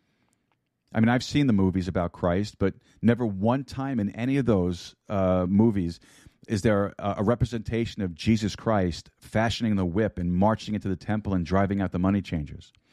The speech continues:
Never one time have I heard them talk about the time when the crowd literally pressed him to the edge of a cliff and they were gonna throw him down to the rocks below and watch his demise. And all of a sudden,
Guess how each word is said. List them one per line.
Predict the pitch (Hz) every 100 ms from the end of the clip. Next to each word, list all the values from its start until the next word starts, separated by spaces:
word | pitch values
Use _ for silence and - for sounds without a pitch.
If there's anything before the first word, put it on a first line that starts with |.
| - - - -
Never | 104 113 113
one | 95 110 131
time | - 131 131
have | 95
I | 90
heard | 85 110
them | 101
talk | 92 107 110
about | 101 87
the |
time | - 107 110
when | 104
the | 90
crowd | - 107 107 92
literally | 92 110 131 120 92
pressed | - - 120 113 -
him | 104
to |
the | 92 92
edge | 107
of | 95
a |
cliff | 90 - 117 90 - _ _ _ _ _ _ -
and | 101
they | 101
were |
gonna | 98 95
throw | - - 117 107
him | 110
down | 104 104
to | -
the | 92
rocks | 92 110 -
below | - 98 117
and | 110 87
watch | 101 104 -
his | 90
demise. | 90 98 120 107 90
And | 87
all | 101
of | 107
a |
sudden, | 95 120 117 104